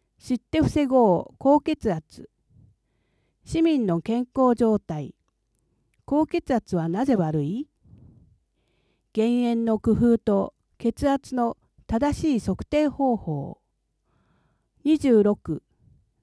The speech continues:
大丈夫？あなたの生活習慣。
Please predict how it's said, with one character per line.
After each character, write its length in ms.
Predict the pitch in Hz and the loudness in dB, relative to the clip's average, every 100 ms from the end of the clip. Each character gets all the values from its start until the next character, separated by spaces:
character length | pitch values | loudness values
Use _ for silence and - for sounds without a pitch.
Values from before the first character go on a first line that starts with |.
| - | -8
大 260 | 226 277 | 0 0
丈 200 | 277 320 | 2 2
夫？ 300 | 262 170 240 294 _ _ _ _ _ _ | 4 4 2 -4 _ _ _ _ _ _
あ 120 | - 208 | -4 -2
な 120 | 254 | -2
た 140 | 220 | 0
の 100 | 202 | -2
生 240 | 175 220 254 | -2 -4 -4
活 240 | 269 - | -6 -8
習 240 | - 262 | -8 -6
慣。 380 | 247 - 160 160 | -6 -6 -10 -12